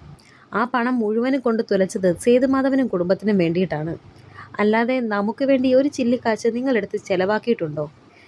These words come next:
എന്നൊക്കെ ഇങ്ങനെ ദേഷ്യം വെച്ച് ഇപ്പോൾ, ഏഹ്, മീര ചോദിക്കുന്നുണ്ട്. ഇത് കേട്ട് അനൂപ് പറയുന്നുണ്ട്, "പയ്യെ പറ, ആരെങ്കിലും കേൾക്കുമെന്ന്." ഇത് കേട്ടിട്ട് ഇപ്പോൾ മീര പറയുന്നുണ്ട്, "കേൾക്കട്ടെ, എല്ലാം എല്ലാവരും കേൾക്കട്ടെ.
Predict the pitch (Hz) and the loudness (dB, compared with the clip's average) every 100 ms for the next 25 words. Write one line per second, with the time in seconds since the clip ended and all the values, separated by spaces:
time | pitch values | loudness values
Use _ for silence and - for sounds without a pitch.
0 | - 320 311 202 214 202 208 202 190 196 | -4 2 4 4 2 2 0 2 2 2
1 | 226 185 156 185 190 202 214 175 175 170 | 0 0 0 0 2 4 2 0 0 0
2 | 170 175 196 202 185 180 160 160 170 156 | 0 0 2 2 0 0 0 0 -2 -2
3 | 156 165 - - 233 233 202 170 175 165 | -2 -4 -8 -8 -2 0 0 0 -2 0
4 | 180 202 170 175 175 170 - 196 208 240 | -2 -2 -2 -2 -2 -6 -4 -2 0 0
5 | 254 170 170 190 175 185 196 165 160 165 | 0 -2 0 0 0 -2 -4 -2 -2 0
6 | 190 170 165 175 - - - - - - | 0 0 0 -4 -8 -20 -20 -20 -20 -20
7 | - 294 294 208 185 196 233 208 202 190 | -2 2 4 2 2 0 0 2 0 0
8 | 202 214 185 175 165 151 - - 247 262 | 0 0 -2 -2 -4 -6 -6 -2 0 0
9 | 285 277 262 - - - 277 302 330 294 | 0 0 -2 -8 -20 -4 2 4 4 2
10 | 226 254 294 214 190 170 151 - 160 | 0 2 2 0 -4 -6 -8 -8 -6